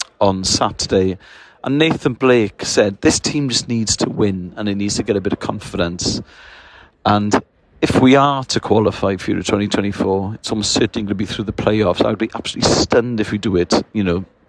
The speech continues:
by finishing in the top two in this group. But we've done it. We needed to win away from home, and I think, and obviously we did that.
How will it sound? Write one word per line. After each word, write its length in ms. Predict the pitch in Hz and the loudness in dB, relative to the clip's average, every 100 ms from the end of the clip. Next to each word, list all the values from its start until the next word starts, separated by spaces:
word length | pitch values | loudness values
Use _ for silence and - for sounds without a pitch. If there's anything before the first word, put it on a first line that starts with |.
| - | 0
by 140 | 104 | 0
finishing 380 | - 110 101 104 | 0 -4 -2 -2
in 40 | |
the 80 | 95 | -2
top 280 | - 110 - | -2 -4 -4
two 180 | - 101 | -2 -2
in 80 | 90 | -2
this 160 | 90 | -6
group. 240 | - 90 - _ _ _ _ _ _ _ _ _ - - - - - - - - - | -4 -6 -6 _ _ _ _ _ _ _ _ _ -20 -20 -20 -20 -20 -20 -20 -20 0
But 140 | 165 | 2
we've 140 | 170 190 | 2 2
done 160 | 254 | 2
it. 120 | 277 160 | 2 -2
We 100 | 175 | -2
needed 280 | 185 180 | 0 0
to 120 | - 185 | 0 4
win 380 | 185 202 208 - | 4 2 -4 2
away 200 | 160 165 | 4 4
from 200 | 165 151 | 2 -4
home, 460 | 143 165 180 190 - _ - | 0 2 2 0 -8 _ -2
and 160 | 147 147 | 2 2
I 80 | |
think, 460 | 151 - 165 151 - | 0 -4 -6 -6 -8
and 460 | - - - 165 156 | -10 -10 0 0 2
obviously 340 | 160 170 170 | -2 -2 -4
we 80 | 147 | 0
did 200 | - 208 | 2 2
that. 200 | 92 | -2